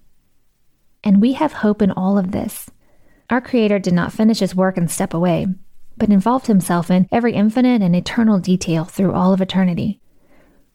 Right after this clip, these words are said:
When you say to your Creator, "I want to be guided by your voice," you will have no idea the methods he's cosmically ordained to speak wisdom, truth, and guidance into your soul.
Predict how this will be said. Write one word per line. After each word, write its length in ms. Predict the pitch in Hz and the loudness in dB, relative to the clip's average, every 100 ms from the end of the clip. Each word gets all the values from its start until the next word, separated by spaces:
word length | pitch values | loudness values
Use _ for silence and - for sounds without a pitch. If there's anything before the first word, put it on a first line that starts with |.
| - | 0
When 160 | 208 | 4
you 100 | 190 | 4
say 300 | 208 - 247 | 4 2 0
to 60 | 277 | 2
your 180 | 233 214 | 2 0
Creator, 580 | - 190 170 - 190 196 - - - - - - - - | -2 0 0 -2 -4 -6 -12 -20 -20 -20 -20 -20 -12 -2
"I 140 | 196 | 2
want 340 | 190 208 247 - | 4 2 0 0
to 120 | 277 | 0
be 120 | 262 | 0
guided 420 | 233 202 196 196 | 0 0 2 2
by 100 | 185 | 0
your 240 | 170 175 180 | 0 2 0
voice," 680 | 185 170 165 175 - - - _ _ _ _ _ _ _ _ - | -4 -4 -4 -6 -10 -18 -20 _ _ _ _ _ _ _ _ -4
you 140 | 214 | 0
will 120 | 262 | 0
have 200 | 254 202 | 0 0
no 320 | 190 190 247 320 | 2 4 4 2
idea 600 | 208 160 190 214 185 220 - - - | 2 2 2 0 -2 -12 -20 -20 -10
the 100 | - | -2
methods 600 | 190 185 208 - 175 190 | 0 2 0 -2 -4 -4
he's 200 | - 202 | 0 0
cosmically 640 | - - 220 214 247 247 269 | -2 -2 0 2 2 2 2
ordained 480 | 226 190 196 190 | 2 0 0 0
to 60 | - | -2
speak 360 | - - 185 - | -4 -4 -4 0
wisdom, 500 | 214 208 262 262 254 - - _ - | -2 0 0 2 -2 -8 -20 _ -10
truth, 540 | - 220 226 262 - - - - | -4 0 0 -2 -8 -20 -12 -2
and 160 | 196 | 0
guidance 720 | 185 175 185 233 240 - - - _ _ | 2 2 2 2 2 -2 -18 -20 _ _
into 240 | 208 196 220 | 0 2 2
your 160 | 202 | 0
soul. 440 | 180 196 180 208 | -2 -6 -8 -10